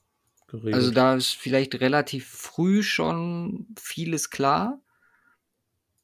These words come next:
Speaker 2: Zumindest der, der direkte Vergleich. Und dann wird's das entscheiden. Müssen wir gleich mal mit Tennessee vergleichen, wie das bei denen dann aussieht.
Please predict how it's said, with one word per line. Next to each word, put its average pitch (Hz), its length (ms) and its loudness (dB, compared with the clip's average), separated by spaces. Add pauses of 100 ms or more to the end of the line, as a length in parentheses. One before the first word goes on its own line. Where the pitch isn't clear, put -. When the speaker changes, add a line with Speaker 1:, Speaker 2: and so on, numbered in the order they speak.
(120)
Speaker 2:
Zumindest 131 420 4
der, 120 180 4
der 110 160 0
direkte 117 400 -2
Vergleich. 113 600 0
Und 123 160 -2
dann 139 600 0
wird's 131 160 -8
das 123 140 -6
entscheiden. 131 260 0
Müssen 123 180 -2
wir 123 40 -2
gleich 127 160 -2
mal 127 80 0
mit 120 160 0
Tennessee 120 380 -4
vergleichen, 110 500 -4
wie 101 60 -6
das 101 260 -6 (720)
bei 104 100 0
denen 110 300 2
dann 95 140 -2
aussieht. 107 500 -4